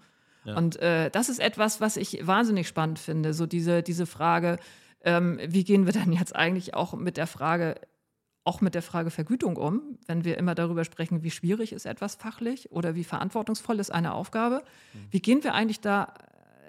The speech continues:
Speaker 2: damit um, wenn wir jetzt auf einmal ganz viele komplexe Prozesse haben, die eigentlich in Teams gemeinsam erarbeitet und diskutiert werden und wo man nur zusammen eine Lösung finden kann, wo man gar nicht mehr sagen kann, der ist verantwortlich.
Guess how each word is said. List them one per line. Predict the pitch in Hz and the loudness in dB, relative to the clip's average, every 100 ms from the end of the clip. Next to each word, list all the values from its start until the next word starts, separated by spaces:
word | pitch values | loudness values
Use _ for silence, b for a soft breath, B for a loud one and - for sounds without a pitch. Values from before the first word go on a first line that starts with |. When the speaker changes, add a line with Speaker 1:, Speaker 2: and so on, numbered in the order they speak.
| - | 2
Speaker 2:
damit | 214 202 - | 4 4 2
um, | 202 269 | 2 4
wenn | 233 214 | 4 2
wir | 196 | 2
jetzt | 196 196 | 0 -2
auf | - 196 | -6 -4
einmal | 190 185 180 | -2 0 0
ganz | 190 | -2
viele | - 214 | -2 -4
komplexe | 190 202 202 190 185 | -2 -4 -4 -6 -6
Prozesse | - 180 220 240 214 | -8 -8 -6 -4 -2
haben, | 190 190 | 0 0
die | 185 | 0
eigentlich | - 170 214 196 196 - - b b b | -2 0 0 0 -2 -4 -16 b b b
in | - 180 | 2 2
Teams | - 302 - | 4 0 0
gemeinsam | 190 185 226 247 208 | 2 4 4 2 2
erarbeitet | 160 165 214 208 196 | 2 0 0 0 -2
und | 190 190 | -2 -4
diskutiert | 185 175 - 262 - | -4 -6 -2 -2 0
werden | 185 175 196 311 - b b b b b - | 0 2 0 -2 -10 b b b b b 2
und | 202 208 196 | 4 4 4
wo | |
man | 220 208 | 6 6
nur | 220 | 4
zusammen | 220 196 220 | 2 2 6
eine | 233 | 6
Lösung | 180 160 147 | 6 2 -2
finden | - 160 - | -4 -6 -4
kann, | 160 147 | -2 -2
wo | |
man | 165 170 | 0 0
gar | |
nicht | 190 | 2
mehr | 185 | 2
sagen | 180 180 | 2 2
kann, | 185 175 | 0 -2
der | 170 - | 0 -2
ist | - | -4
verantwortlich. | - 185 143 135 - - | -6 -6 -4 -6 -8 -20